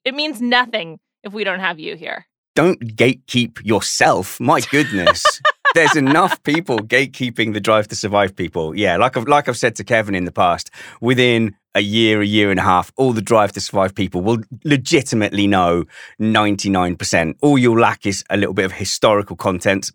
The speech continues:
Speaker 2: but, you know, the internet exists. It's not that complicated. I'm sure even, even you Americans can catch up.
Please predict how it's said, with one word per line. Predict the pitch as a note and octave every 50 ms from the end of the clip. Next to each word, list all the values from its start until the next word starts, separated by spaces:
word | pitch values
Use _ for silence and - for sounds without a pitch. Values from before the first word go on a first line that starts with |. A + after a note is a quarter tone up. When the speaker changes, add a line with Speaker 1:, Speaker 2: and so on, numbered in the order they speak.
| _ -
Speaker 2:
but, | G#2 G2+
you | - G#2
know, | G2+ G2+ G#2
the | F#2+ G#2+
internet | - A#2 A#2 A2+ - - G2+ G2 G2 - _ _ _ _ _ -
exists. | - G2+ G2 G2 A2 G#2+ G#2 F#3+ - - - - - - - - - -
It's | D#3 D3 G3+
not | G3+ - D#2+ E2+ E2
that | G#2 A#2 - _ -
complicated. | - G2+ F2+ - - E2 - - F2 F2+ - F2+ G#2+ G2+ - _ -
I'm | - D#3
sure | - - A3 G#3+
even, | - A#3+ B3 A#3 G#3+ A#3 A3+ F#3+ G3 - -
even | - B3+ B3+ A3+ A#3 G#3
you | G3+ G3+
Americans | G3 F3 C#3 C#3+ A#2+ A#2 A#2 - - G#2 F#2+ -
can | - - F2+ E2
catch | - - E2 - - -
up. | D2+ D#2+ _